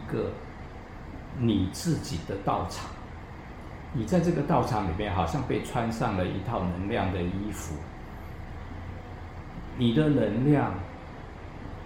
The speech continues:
有自己的习性去流动，可是又会碰撞到身体里面的被设定好的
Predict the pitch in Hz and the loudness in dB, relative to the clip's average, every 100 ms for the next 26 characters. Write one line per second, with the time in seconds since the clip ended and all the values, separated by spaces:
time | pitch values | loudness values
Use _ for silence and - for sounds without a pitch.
0 | - - - 120 110 - 196 135 107 104 | -10 -6 4 8 8 6 4 4 4 4
1 | 98 - - 90 104 - 160 117 92 - | 2 0 0 -2 -2 0 2 2 0 -8
2 | - - - - 156 135 90 95 - 131 | -10 -12 -10 -2 2 4 4 2 0 0
3 | - - - - - - - - - 127 | -2 -8 -10 -10 -12 -12 -12 -10 0 4
4 | 110 - 175 165 156 156 - - 147 120 | 4 4 6 8 10 8 6 4 2 4
5 | - 120 113 135 117 98 92 - - - | 2 2 2 2 2 0 -4 -8 -10 -10
6 | - - - 170 175 165 107 104 110 85 | -10 -6 4 8 8 6 2 0 2 0
7 | 87 117 113 95 - 95 87 87 90 - | 0 0 2 0 -2 0 0 0 -4 -6
8 | - 156 143 - 214 165 - 147 95 87 | 2 4 4 6 6 8 6 4 2 0
9 | 82 | 0